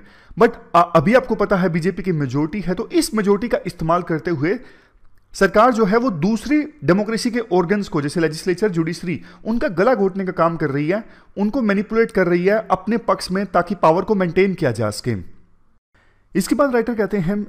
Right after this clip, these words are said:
सरकार का जो रुख है ना इस मामले में, काफ़ी ज़्यादा हाइपोक्रिटिकल है। कैसे? लेट लीडर अरुण जेटली, बीजेपी के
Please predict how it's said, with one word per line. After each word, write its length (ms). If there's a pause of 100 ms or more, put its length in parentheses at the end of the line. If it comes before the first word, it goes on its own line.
(120)
सरकार 420
का 80
जो 120
रुख 240
है 80
ना 180
इस 180
मामले 240
में, 180 (520)
काफ़ी 260
ज़्यादा 340 (800)
हाइपोक्रिटिकल 680
है। 320 (320)
कैसे? 320 (1200)
लेट 320
लीडर 200
अरुण 320
जेटली, 460 (220)
बीजेपी 400
के 240